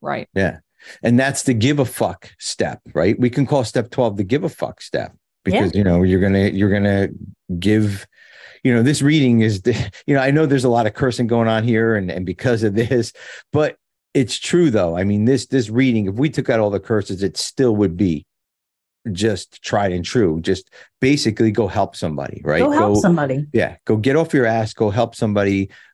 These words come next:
Speaker 2: um, listen to a podcast, suggest a pod-, whatever it is. I don't know. I, you know, I, I, what-, whatever that is. And it, sometimes it doesn't even need to be another addict or alcoholic,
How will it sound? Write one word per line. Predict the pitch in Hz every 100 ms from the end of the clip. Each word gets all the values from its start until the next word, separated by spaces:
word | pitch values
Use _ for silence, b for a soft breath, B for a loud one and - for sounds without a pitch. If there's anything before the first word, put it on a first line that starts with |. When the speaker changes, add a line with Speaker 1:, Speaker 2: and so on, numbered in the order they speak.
| -
Speaker 2:
um, | 90 87
listen | 110 113
to | 113
a | 95
podcast, | 113 107 92 107 101 95
suggest | - - 87 92 123 135 -
a |
pod-, | 101 113 107 95
whatever | 139 170 254 277
it | 262
is. | 262 -
I | - 135
don't | 196
know. | 131 151 123
I, | 123
you | 127 147
know, | 104
I, | 123 - 135
I, | 131
what-, | 127 131 139
whatever | 135 156 165
that | 143 131 123
is. | 95 - - B B B
And | 147
it, | 165 123 -
sometimes | - - 220 240 139 110 107
it | 113
doesn't | 127 127 143
even | 143 139 127
need | 139 190 170
to |
be | 123 117
another | 117 110
addict | 104 107 104
or | 107
alcoholic, | 104 104 107 175 180